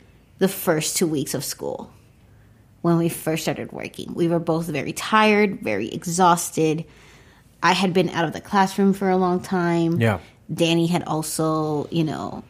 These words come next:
Speaker 1: forgotten what it was to even work with kids. <laughs>
Speaker 2: Oh, my
Speaker 1: And
Speaker 2: gosh.
Speaker 1: and all of that. So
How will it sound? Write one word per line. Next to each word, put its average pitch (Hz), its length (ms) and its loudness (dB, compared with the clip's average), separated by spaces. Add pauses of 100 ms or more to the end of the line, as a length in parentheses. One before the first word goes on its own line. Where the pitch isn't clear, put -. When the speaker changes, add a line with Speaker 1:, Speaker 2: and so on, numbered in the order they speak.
(280)
Speaker 1:
forgotten 175 460 2
what 170 100 4
it - 80 0
was 165 300 -2
to - 120 -4
even 139 340 -4
work 196 220 0
with 214 160 0
kids. 190 600 0
<laughs> - 40 0 (640)
Speaker 2:
Oh, 139 280 8
my 110 100 4
Speaker 1:
And 101 80 0
Speaker 2:
gosh. 123 460 4 (360)
Speaker 1:
and 175 440 2
all 185 300 6
of 190 180 6
that. - 280 0
So 208 600 4